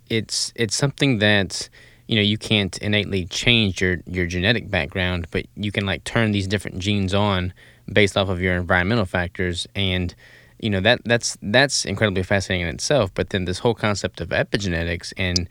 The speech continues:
how, you know, what you do in your day-to-day can have a, you know, a direct impact on, you know, your offspring and, and their offspring for years to come. Like, that, that, it really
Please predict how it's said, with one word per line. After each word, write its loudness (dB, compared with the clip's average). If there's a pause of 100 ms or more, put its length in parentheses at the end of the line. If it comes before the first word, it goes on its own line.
(320)
how, 2 (280)
you -2
know, 0
what 0
you 0
do 2
in 0
your 0
day-to-day 2
can -8
have 0
a, -2 (280)
you -4
know, -4
a -4
direct -2
impact -2
on, -4 (340)
you -2
know, 0
your 0
offspring 0
and, -2
and -2
their 6
offspring -4
for -8
years -2
to -12
come. 2
Like, -4
that, 2
that, 0 (480)
it 6
really 2